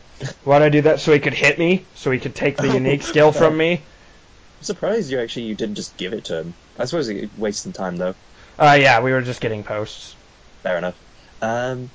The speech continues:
Speaker 2: 'Cause he, he ma-, he asked the same thing. He was like, "Why didn't you just give it to me?" I was like, "Eh."
Speaker 1: <laughs> Yeah, you can work for it.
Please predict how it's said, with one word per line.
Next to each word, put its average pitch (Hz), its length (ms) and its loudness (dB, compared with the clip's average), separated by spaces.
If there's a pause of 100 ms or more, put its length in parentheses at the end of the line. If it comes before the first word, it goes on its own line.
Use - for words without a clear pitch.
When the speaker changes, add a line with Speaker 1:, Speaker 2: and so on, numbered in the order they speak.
Speaker 2:
'Cause 139 160 -2
he, 143 280 0
he 160 140 -6
ma-, 147 140 -2
he 143 280 -2
asked 135 220 2
the 135 60 -14
same 131 200 -4
thing. 127 180 -4
He 123 60 -6
was 117 160 -6
like, 113 160 -2
"Why 120 140 0
didn't 120 240 -4
you 127 60 -8
just 120 160 -10
give 117 140 -4
it 113 80 -12
to 117 60 -12
me?" 107 60 -10
I 110 80 -8
was 107 100 -12
like, 113 160 -12
"Eh." 143 500 -10 (840)
Speaker 1:
<laughs> 196 600 -6
Yeah, 120 140 -2 (100)
you 113 80 -10
can 101 140 -4
work 95 200 -4
for 98 100 -4
it. - 100 -6